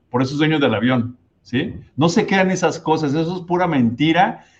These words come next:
esas puras falsedades. Crean en personas que están en el día a día, que están trabajando,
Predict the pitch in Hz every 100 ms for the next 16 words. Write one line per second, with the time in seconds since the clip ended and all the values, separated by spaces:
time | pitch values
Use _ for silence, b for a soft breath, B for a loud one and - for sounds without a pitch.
0 | _ 120 165 - 160 175 170 127 110 131
1 | 156 165 - 165 185 208 220 - 135 123
2 | 147 147 185 233 - _ _ _ _ _
3 | 131 113 147 170 165 123 117 147 147 131
4 | 139 143 - 139 135 147 131 123 135 139
5 | 143